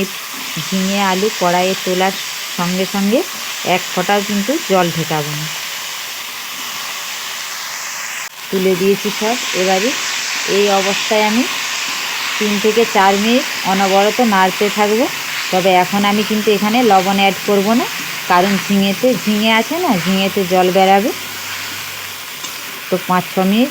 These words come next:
এইভাবে নেড়ে নেড়ে ভেজে নিই। তো আমি তিন চার মিনিটের মতো নেড়ে নিয়েছি, অনেকটাই জল কিন্তু ঝিঙের মরে এসেছে, অল্প একটু রয়েছে। তো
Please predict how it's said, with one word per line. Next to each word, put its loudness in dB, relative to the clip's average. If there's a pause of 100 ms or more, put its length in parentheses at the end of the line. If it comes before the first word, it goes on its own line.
(100)
এইভাবে 4 (140)
নেড়ে 2
নেড়ে 4
ভেজে 0
নিই। -6 (1400)
তো -4
আমি 0
তিন -2 (100)
চার 2
মিনিটের 0
মতো -4 (140)
নেড়ে 0 (100)
নিয়েছি, -2 (500)
অনেকটাই -2
জল 2
কিন্তু -4 (100)
ঝিঙের -2 (100)
মরে 0
এসেছে, -6 (160)
অল্প 0 (140)
একটু -6 (100)
রয়েছে। -2 (440)
তো -6